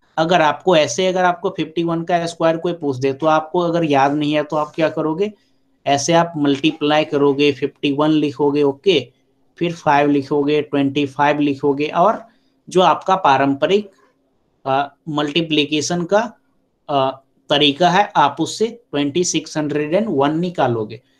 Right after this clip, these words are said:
But यहाँ पे ये हमने, यहाँ पे जो किया है, यहाँ पे हमने a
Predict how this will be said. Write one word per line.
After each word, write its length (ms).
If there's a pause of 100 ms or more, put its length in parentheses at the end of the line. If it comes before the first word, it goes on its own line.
(380)
But 320
यहाँ 420
पे 260 (540)
ये 180
हमने, 480 (260)
यहाँ 400
पे 80
जो 140
किया 300
है, 200
यहाँ 320
पे 260 (1600)
हमने 380
a 140